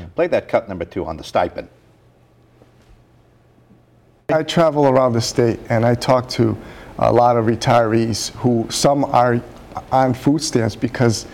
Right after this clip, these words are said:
Speaker 3: of high inflation. They're not
Speaker 1: Mm-hmm.
Speaker 3: able to stretch the monthly, uh, dollars that they get from the state. And so I wanna look at a stipend with the focus of ensuring that we meet that thirty,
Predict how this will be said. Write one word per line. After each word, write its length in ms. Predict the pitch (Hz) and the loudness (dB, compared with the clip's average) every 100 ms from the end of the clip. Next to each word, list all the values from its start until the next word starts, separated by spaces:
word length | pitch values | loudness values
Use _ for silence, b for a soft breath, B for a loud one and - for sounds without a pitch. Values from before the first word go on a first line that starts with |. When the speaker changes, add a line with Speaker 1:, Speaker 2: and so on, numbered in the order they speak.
| B B - | B B -2
Speaker 3:
of 160 | 127 | -2
high 260 | - 139 143 | 0 0 2
inflation. 540 | 139 - 143 147 151 | -2 0 2 2 2
They're 100 | 127 | 2
not 180 | 120 123 | 4 2
Speaker 1:
Mm-hmm. 80 | 139 | 2
Speaker 3:
able 220 | 127 123 | 2 2
to 320 | 120 - 123 113 B B - | 0 0 0 -2 B B -8
stretch 480 | - - 143 - - | -2 0 0 -2 -2
the 200 | 123 117 113 | 0 0 0
monthly, 460 | 131 123 - 120 107 B B B | -2 -2 -2 0 -2 B B B
uh, 280 | 113 110 110 | 0 2 0
dollars 420 | - 123 135 117 | 0 2 2 0
that 140 | 123 113 | -2 0
they 100 | 123 | 0
get 160 | 120 | 0
from 160 | - 113 | -2 -2
the 60 | 113 | -2
state. 360 | - 143 117 | 2 2 2
And 100 | 120 | -2
so 280 | - 117 113 - | 0 2 2 2
I 160 | 135 | 0
wanna 300 | 143 147 127 | 2 0 2
look 360 | 120 120 143 - - - | 2 2 0 -6 -16 0
at 240 | 123 123 - | 2 2 0
a 160 | 127 123 | -2 0
stipend 600 | - 123 117 117 139 143 B B B - | 0 -2 0 0 0 -2 B B B 0
with 360 | 165 180 - | 0 0 -4
the 80 | - | -2
focus 580 | 147 143 135 139 135 - | 0 2 2 2 0 0
of 220 | 131 113 | -2 2
ensuring 460 | 131 120 131 123 127 | 0 2 2 4 4
that 160 | 120 | 2
we 120 | 117 120 | 2 2
meet 260 | 123 120 | 2 0
that 260 | - 117 - | 0 -2 0
thirty, 300 | 127 127 123 | 2 4 2